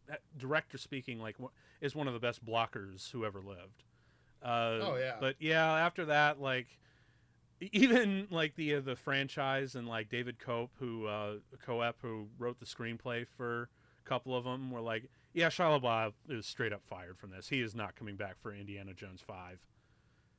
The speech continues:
Speaker 1: Uh, which is,
Speaker 2: Yeah.
Speaker 1: which is why I'm so into the fact that it would be a, a, a movie that takes place before this,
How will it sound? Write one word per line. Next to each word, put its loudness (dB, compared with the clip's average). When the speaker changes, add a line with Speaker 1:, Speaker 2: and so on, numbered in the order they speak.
Speaker 1:
Uh, 0
which -2
is, 4
Speaker 2:
Yeah. -2
Speaker 1:
which 4
is 2
why 4
I'm -2
so 2
into -6
the -4
fact 0
that -2
it -8
would -2
be 0
a, 0
a, -2
a -8
movie -4
that -4
takes -10
place -8
before -4
this, -14